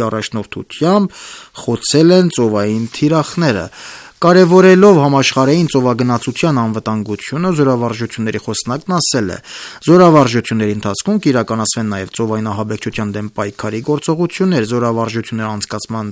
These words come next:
տարածքը վերահսկվում է Իրանի Իսլամական Հանրապետության բանակի և Իսլամական հեղափոխության պահապանների կորպուսի ուղղաթիռների կողմից։ Երկու հազար քսանչորս թվականին ծովային անվտանգության գոտիներ զորավարժության շրջանակներում ներկայացվել են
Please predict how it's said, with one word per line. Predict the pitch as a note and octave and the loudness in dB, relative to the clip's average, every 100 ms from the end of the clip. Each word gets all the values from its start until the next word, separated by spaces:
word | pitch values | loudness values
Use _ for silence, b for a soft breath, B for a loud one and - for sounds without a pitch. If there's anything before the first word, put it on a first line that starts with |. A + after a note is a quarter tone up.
| - | -8
տարածքը | A2 A2 - - F#3+ F3 | -8 -6 -6 -4 -2 0
վերահսկվում | B2+ G#2+ - - A2+ A2+ | -2 -2 -4 -4 -8 -4
է | E3 | -2
Իրանի | D3 A2+ A2 | -2 -2 -4
Իսլամական | - G#2+ G#2+ A2 G#2 G#2 G#2+ G#2 _ | -6 -6 -6 -6 -6 -6 -8 -10 _
Հանրապետության | G#2+ A2 A2 G#2+ G#2+ A#2 G#2+ | -8 -6 -6 -8 -6 -6 -6
բանակի | G#2+ G#2 G#2 F#3+ G3+ G3 B B B - | -6 -8 -4 0 0 0 B B B 4
և | F3+ G3 D#3+ | 6 6 2
Իսլամական | - C3+ B2 A2+ E3+ F3 | 2 2 0 0 2 2
հեղափոխության | C3+ A#2+ B2 C3 B2 A2+ | 2 -2 -4 -6 -4 -4
պահապանների | A#2+ A2+ G#2+ A2 A2 E3 F3+ | -2 -2 -2 -4 -2 -2 0
կորպուսի | D3+ - A#2 - A#2+ | -2 -2 -4 -4 -4
ուղղաթիռների | A2+ A2 B2 A2 A2 G#2 G#2 C3+ | -4 -4 -6 -6 -6 -6 -6 -2
կողմից։ | C#3 C3 C#3 G2+ - B B B B2+ | -2 -2 -2 -2 -4 B B B 0
Երկու | B2 C3 | 2 2
հազար | A#2 A2 | 0 0
քսանչորս | - G#2+ - E3+ - | -2 -2 -2 -4 -2
թվականին | C#3 A2+ A2+ A2 | -4 -2 -6 -4
ծովային | A#2 A2 A2 A2+ | -4 -2 -2 -4
անվտանգության | A2+ A2 A2+ G#2+ A2+ A2 | -6 -6 -6 -6 -6 -6
գոտիներ | G#2+ G#2+ A2+ C#3+ E3+ | -6 -6 -4 -2 2
զորավարժության | D3 C3 A#2 A2 G#2 A#2+ A2 | 2 2 -2 -4 -8 -8 -6
շրջանակներում | A#2 G#2+ A2 G#2+ G#2 G2 A2 F3+ | -6 -6 -6 -6 -8 -8 -4 -2
ներկայացվել | D#3+ - G#2+ G#2+ - - A#2 C3+ | -4 -4 -6 -4 -4 -4 -2 -2
են | D#3+ | -2